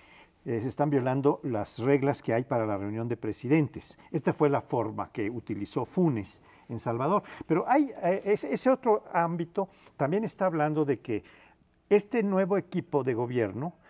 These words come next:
ya está, eh, eh, no está tomando en cuenta todas las condiciones que hay en América Latina para las relaciones internacionales, aunque ciertamente no podían faltar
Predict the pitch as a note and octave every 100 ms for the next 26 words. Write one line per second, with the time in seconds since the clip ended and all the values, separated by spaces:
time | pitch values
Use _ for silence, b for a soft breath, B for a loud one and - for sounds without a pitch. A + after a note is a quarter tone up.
0 | b - B2+ D#3 G#3+ G#3+ - E3+ G3 -
1 | _ D3+ C3 B2+ - C#3+ C#3+ _ C#3+ D3
2 | C#3+ G3 - A#3 G#3 F#3+ F#3+ F3 E3 G3
3 | - C#3+ - F3 D#3+ C3+ - - G#2+ -
4 | A#2+ A2+ - C#3 B2+ - - B B B
5 | B _ C#3+ B2 C#3+ C#3 A2 A#2 C#3 D3+
6 | C#3 B2+ A2+ - A#2+ B2 B2 - A2 A2+
7 | - b b b - A2 G2 G#2+ G2+ F#2+
8 | B2+ G#2+ A2 C3 C3 - E3 A3+ E3 -
9 | B B B2 B2 C#3 G#3 A3 F#3 C3+ C3+
10 | D3+ D#3 F3+ D3 C3 C3+ - G#2+ - A2+